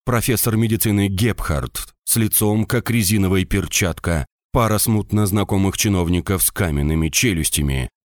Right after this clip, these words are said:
и даже сам рейхсфюрер со своими подслеповатыми, выпученными очечками и стянутым воротником, жабьим горлом.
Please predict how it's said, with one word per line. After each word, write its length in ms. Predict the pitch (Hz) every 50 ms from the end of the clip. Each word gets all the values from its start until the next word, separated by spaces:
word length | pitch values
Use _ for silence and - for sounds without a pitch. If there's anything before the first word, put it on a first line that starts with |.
| _ -
и 80 | 104
даже 240 | 120 135 131 127 143
сам 320 | - - 180 160 151 156
рейхсфюрер 840 | 147 156 156 139 - - - - - 180 196 98 - 65 64 62 - -
со 140 | - - 101
своими 380 | - - 107 92 92 92 92 87
подслеповатыми, 1080 | - - 107 101 - - 113 107 - 98 92 90 98 92 - 98 95 95 92 90 - - _
выпученными 760 | - 95 101 110 123 123 - - 101 - 107 98 90 90 92 90
очечками 760 | 90 87 - - 104 98 - - - 110 107 107 107 101 87 - _ -
и 120 | 113 110
стянутым 580 | 98 - - - 104 95 92 90 - 101 95 95
воротником, 840 | 87 98 98 95 90 - 98 98 - - 107 95 85 78 69 64
жабьим 540 | 71 78 95 104 95 82 90 90 104 104 104
горлом. 720 | 85 82 95 90 67 62 64 62 57 53 50 50 50 -